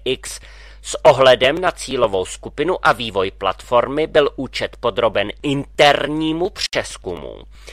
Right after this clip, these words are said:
jak uvedla televizní společnost pro agenturu D P A. Vzhledem k tomu,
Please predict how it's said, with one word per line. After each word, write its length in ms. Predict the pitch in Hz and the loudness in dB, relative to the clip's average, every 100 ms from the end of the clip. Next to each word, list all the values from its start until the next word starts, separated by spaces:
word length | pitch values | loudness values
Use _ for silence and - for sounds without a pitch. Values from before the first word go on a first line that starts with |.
| - - - | -20 -20 0
jak 300 | 127 151 - | 2 2 0
uvedla 300 | 143 143 151 | 2 4 2
televizní 540 | - 127 123 123 147 | 4 2 2 -2 -6
společnost 720 | 147 - 131 117 - 117 - - | -6 0 2 2 -2 -6 -8 -2
pro 240 | 139 - | 0 2
agenturu 640 | 110 98 113 104 110 104 107 | 0 -2 -4 -6 -8 -6 -6
D 260 | 104 98 | -2 -2
P 280 | 92 98 90 - | -2 -2 -4 -2
A. 340 | 95 95 90 - - - - - - | 0 2 0 -4 -18 -20 -20 -20 -20
Vzhledem 460 | - 101 139 175 214 | -10 2 4 4 2
k 120 | - | -2
tomu, 500 | - 156 156 117 78 | 2 6 6 4 -6